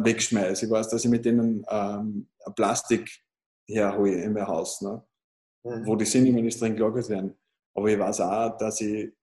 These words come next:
Speaker 1: kein einziges für die am Boden werfe und nicht wertschätze. So, <laughs> so blöd es klingt, ne? Und, und
Speaker 2: Ja.
Speaker 1: eben bei den Bananen sieht man sehr gut, wenn man sie, wenn man eh weiß, dass man am Wochenende wegfährt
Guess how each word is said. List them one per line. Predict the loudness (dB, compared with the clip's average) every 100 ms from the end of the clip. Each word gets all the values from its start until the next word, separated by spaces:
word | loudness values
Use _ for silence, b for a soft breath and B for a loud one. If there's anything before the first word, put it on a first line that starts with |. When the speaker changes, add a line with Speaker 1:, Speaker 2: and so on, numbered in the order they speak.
| _
Speaker 1:
kein | -4 -2 0 -2
einziges | 0 -2 -2 -6
für | -6
die | -4 -2 -2 -4 -8 _ _ _ _ _ _ _ _ _
am | -6 -4
Boden | -2 0 4
werfe | 4 2
und | -2
nicht | -2 0
wertschätze. | -2 0 -2 -2 -14 _ _ _ _ _
So, | 2 2
<laughs> | 6 6 4 0 2 2 0
so | 4 4
blöd | 8 8 8
es | 6
klingt, | 6 6 6
ne? | 2 0 B B B
Und, | 4 4
und | 6
Speaker 2:
Ja. | 6
Speaker 1:
eben | 6 4
bei |
den | 2 2
Bananen | 4 4 2 2
sieht | 2 2
man | 0
sehr | 0
gut, | 0 0 0
wenn | -2 0
man | 0
sie, | 2 4 4 2
wenn | 0
man | 0 -2 0
eh | 4
weiß, | 6 6 4
dass | -2 0
man | -2
am | -4
Wochenende | -6 -8 -4
wegfährt | -6 -2 -4 -4